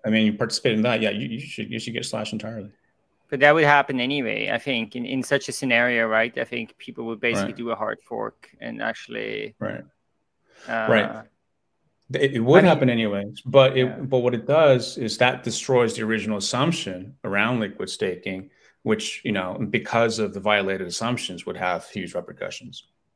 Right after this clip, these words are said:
Speaker 2: Yeah, I mean, I, I think you're, you know, like, you're totally right, right? When we wrote this research paper, and for those who don't know, basically at Course One, we wrote in, like, twenty nineteen. We're thinking a lot about liquid staking, right? And thinking a lot about, you know, the different risks, and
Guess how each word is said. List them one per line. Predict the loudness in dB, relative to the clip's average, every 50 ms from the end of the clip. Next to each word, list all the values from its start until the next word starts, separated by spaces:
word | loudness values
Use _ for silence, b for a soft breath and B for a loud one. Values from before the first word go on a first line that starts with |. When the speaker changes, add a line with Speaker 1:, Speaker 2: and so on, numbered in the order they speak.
| _ _ _ _ _ _ _ _ _ _ _ _ _ _ _ 2
Speaker 2:
Yeah, | 4 6 6 6 4 2
I | -2
mean, | -2 -2 -2
I, | 0 0 0
I | 2 0 -2 -2
think | -4 -6 -6 -4 -6 -8 -8 -8
you're, | -6 -2 0 0 2 2 2 2 0 0 -2 -4 -6 -10 _ _ -20 _ _
you | -8 -6
know, | -4 -4 -2 -2
like, | -4 -4 -4 -6
you're | -10 -10
totally | -8 -8 -8 -6 -6 -4
right, | -2 -2 -2 -2 -2
right? | -2 -4 -2
When | -2 -4 -6 -6
we | -6 -6
wrote | -4 -2 -4 -4 -4
this | -8 -12 -12 -8
research | -8 -8 -6 -6 -8 -8 -6 -4
paper, | -4 -4 -4 -4
and | -8 -10 -10
for | -8 -6
those | -4 -4 -4
who | -4
don't | -6 -6 -4 -4
know, | -2 -4 -4
basically | -2 -4 -4 -4 -4 -8 -8 -6 -4 -4 -4 -6 _ _ _ _ _ _
at | -20 -12
Course | -6 -6 -6 -4 -4 -2
One, | -2 -2 -2
we | -2 -6
wrote | -6 -6 -8 -8 -8
in, | -6 -6
like, | -6 -6 -6
twenty | -8 -8 -6 -6 -4 -4
nineteen. | -4 -2 -2 -2 -4 -6 -8 -8 -6 -6
We're | -6 -4
thinking | -4 -4 0
a | 2
lot | 4 4 4
about | 2 0 -2
liquid | -2 -4 -6 -10 -12
staking, | -6 -4 -4 -4 -4 -6 -8 -4 -2
right? | -2 -4
And | -4 -6 -12
thinking | -10 -8 -6 -4
a | -2
lot | -2 -2 -2
about, | -2 -2 -4 -4 -4
you | -8 -6 -6
know, | -6 -6
the | -6 -6
different | -6 -6 -8 -6 -8 -8
risks, | -4 -4 -4 -4 -6 -12 -16
and | -14 -14